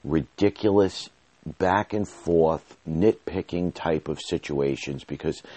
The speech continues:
it's gonna end up costing you thirty thousand dollars minimum. And I gotta tell you, I don't think it cost me that much, but it wasn't too far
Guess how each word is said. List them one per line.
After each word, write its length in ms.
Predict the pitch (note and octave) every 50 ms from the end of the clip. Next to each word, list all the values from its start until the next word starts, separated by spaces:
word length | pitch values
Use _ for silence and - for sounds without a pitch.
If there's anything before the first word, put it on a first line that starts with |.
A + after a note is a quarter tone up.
| - - -
it's 200 | - E2 D#2+ -
gonna 220 | - C3+ C3 A#2 F2+
end 200 | D#2+ F2+ F2+ D#2
up 80 | D2+
costing 520 | - - - D#2+ E2 - - - C2+ C2 C2+
you 120 | C2 C2 B1
thirty 420 | - - - E2+ D#2+ D#2+ D#2 D2
thousand 440 | - - D2+ C#2 C#2 C2+ - - -
dollars 500 | A1+ G#1+ G#1+ A1 G#1+ G#2+ G#2 - - - A#2+
minimum. 460 | - D#2 D2+ C#2+ B1 A1+ - - - _ _ _ _ _ _ -
And 500 | - - D2 D2 C#2+ C#2+ C#2+ C#2 C#2 C#2 - _ - - - - - - - - - -
I 100 | E2+ G2
gotta 200 | - B2+ B2 -
tell 240 | - - E2 F2+
you, 140 | F2+ D#2+ C#2+
I 160 | C2 - -
don't 200 | F2 A2 B2 B2
think 200 | - - A#2+ A2+
it 100 | - G2
cost 320 | - - - G2 F2 - -
me 100 | D2 C#2+
that 280 | C2+ C#2 D2+ E2 C2
much, 260 | C2 D2 C#2+ C#2+ - -
but 120 | - C#2
it 80 | D2+ C#2+
wasn't 320 | F#2+ A#2 - - A2 -
too 140 | - - F#2+
far 280 | - - D#2+ C#2+ C#2